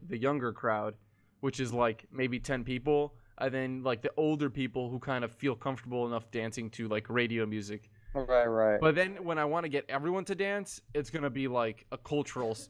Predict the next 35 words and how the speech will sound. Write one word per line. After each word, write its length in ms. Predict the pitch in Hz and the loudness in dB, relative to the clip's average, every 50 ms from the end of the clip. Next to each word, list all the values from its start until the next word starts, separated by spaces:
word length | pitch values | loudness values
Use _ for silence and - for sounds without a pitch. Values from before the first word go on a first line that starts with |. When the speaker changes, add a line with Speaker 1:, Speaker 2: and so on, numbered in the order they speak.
| _ | _
Speaker 1:
song. 480 | - - - 135 120 113 104 101 101 104 | -4 0 0 2 2 2 0 -2 -6 -4
Like, 240 | 104 107 107 - - - - - - - - - - | -4 -4 -4 -4 -8 -16 -20 -20 -20 -20 -20 -6 0
"Oh, 240 | - 208 233 208 165 | 4 4 6 6 4
here's 240 | 123 139 170 165 151 | 0 -2 -6 -6 -6
this 120 | 170 160 | -8 -6
Portuguese 380 | - 196 190 165 - 180 160 - | -4 -4 -4 -4 -4 -8 -8 -6
song," 240 | - 147 127 123 120 | -4 -4 -4 -4 -6
and 80 | 131 - - - | -8 -12 -2 0
everyone 340 | 190 190 170 180 170 160 147 | 0 2 2 0 0 0 -2
immediately 360 | 139 147 165 165 156 151 143 | -4 -4 -4 -2 -2 -2 -2
gets 240 | 131 139 131 - - | -2 -4 -4 -2 -4
up 160 | 135 131 107 | -4 -4 -4
and 120 | 127 123 120 | -8 -8 -6
goes, 220 | 127 123 120 113 - | -6 -6 -6 -8 -10
"Yeah, 300 | 180 165 151 143 127 127 | -8 -8 -6 -4 -4 -4
let's 160 | 135 139 135 | -4 -4 -4
dance 280 | - 147 139 127 - - | -2 -2 -2 -2 -4 -8
to 60 | 123 | -10
this 180 | 113 117 113 - | -8 -8 -8 -6
famous 320 | - 131 123 117 113 110 | -6 -4 -4 -4 -6 -6
song." 240 | - - 120 190 190 | -4 -2 0 2 4
Speaker 2:
Yeah, 280 | 180 165 143 135 127 | 4 4 4 2 0
yeah, 200 | 131 143 151 143 | 0 0 2 2
then 160 | 131 123 131 135 | 2 0 2 2
I, 160 | 139 143 - | 2 2 2
see, 220 | - - 170 156 | 2 2 6 10
yeah, 200 | 156 147 135 123 | 12 12 12 12
so 160 | 117 - 139 | 10 8 6
if 120 | 135 - 143 | 6 10 12
I 140 | 135 143 156 | 12 12 12
were 120 | 160 147 | 10 8
you, 260 | 139 139 143 139 127 | 6 6 6 6 8
I 100 | 123 127 | 8 8
would 180 | 127 139 131 - - _ _ | 8 6 2 -2 -6 _ _
pro-, 260 | - 147 143 143 139 | 6 8 8 8 8